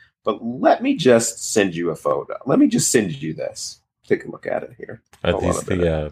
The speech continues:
Speaker 2: bikini snapshots?
Speaker 1: Yes. Okay.
Speaker 2: Yeah.
Speaker 1: I mean, there's no fabric at all anywhere
Speaker 2: <laughs>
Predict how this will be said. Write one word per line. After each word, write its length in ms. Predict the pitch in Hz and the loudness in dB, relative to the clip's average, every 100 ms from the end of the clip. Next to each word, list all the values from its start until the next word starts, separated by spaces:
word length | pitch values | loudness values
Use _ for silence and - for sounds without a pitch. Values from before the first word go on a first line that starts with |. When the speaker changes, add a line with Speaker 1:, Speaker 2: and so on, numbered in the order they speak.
| _ - | _ -4
Speaker 2:
bikini 360 | - 87 82 | 0 2 2
snapshots? 800 | - 82 80 - 90 - - - _ _ - | 0 -4 -2 -2 -4 -8 -10 -12 _ _ -4
Speaker 1:
Yes. 520 | 113 101 - - - | 2 2 2 -2 2
Okay. 420 | 127 120 80 65 - _ - | 4 4 2 0 -10 _ -14
Speaker 2:
Yeah. 240 | 73 71 - _ _ - | -12 -12 -14 _ _ 0
Speaker 1:
I 100 | 135 | 2
mean, 160 | 151 147 | 2 2
there's 220 | 160 127 | 2 4
no 180 | 160 165 | 4 4
fabric 480 | 139 110 98 87 | 2 2 0 -4
at 80 | - | 0
all 220 | 104 117 | 4 4
anywhere 400 | 113 104 78 60 65 | 0 -4 -10 -6 0
Speaker 2:
<laughs> 280 | 120 403 | 0 2